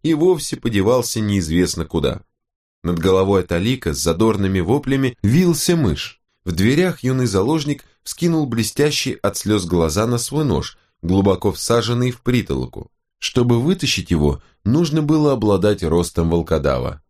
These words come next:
да, пожалуй, и его силой. Аталику пришлось бы громоздить скамью на скамью или того унизительней обращаться к кому-либо с просьбой.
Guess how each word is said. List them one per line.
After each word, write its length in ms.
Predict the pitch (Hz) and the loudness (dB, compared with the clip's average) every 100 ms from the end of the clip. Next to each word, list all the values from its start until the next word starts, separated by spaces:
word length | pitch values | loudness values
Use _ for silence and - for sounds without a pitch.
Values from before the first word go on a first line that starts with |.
| _ _ | _ _
да, 180 | 95 117 | -2 -2
пожалуй, 600 | - 98 78 92 127 123 | 2 0 2 2 2 0
и 180 | - 101 | -2 0
его 320 | 101 87 80 | 2 4 2
силой. 520 | 78 - 69 65 - _ _ _ _ _ _ _ | 0 -4 -4 -4 -8 _ _ _ _ _ _ _
Аталику 560 | 95 - 101 156 170 92 | -4 -2 0 0 -2 -2
пришлось 480 | 80 82 - 123 110 | 0 -2 0 0 2
бы 140 | 110 | 0
громоздить 640 | 95 98 95 90 117 123 | 2 2 2 0 0 -2
скамью 420 | - 104 87 98 117 | -2 0 2 2 2
на 100 | 107 | 0
скамью 600 | - 95 107 147 117 - _ | -2 0 2 2 0 -2 _
или 220 | - 120 117 | 0 2 2
того 300 | 117 120 131 | 2 2 0
унизительней 640 | 113 104 120 147 143 135 | 0 0 -2 -2 0 0
обращаться 720 | 123 110 104 95 - 127 123 - | 0 0 0 0 0 -2 -2 -6
к 60 | |
кому-либо 520 | - 117 110 98 117 | -2 0 2 2 0
с 100 | 123 | -2
просьбой. 560 | - 143 107 69 69 69 | -2 0 0 0 -6 -8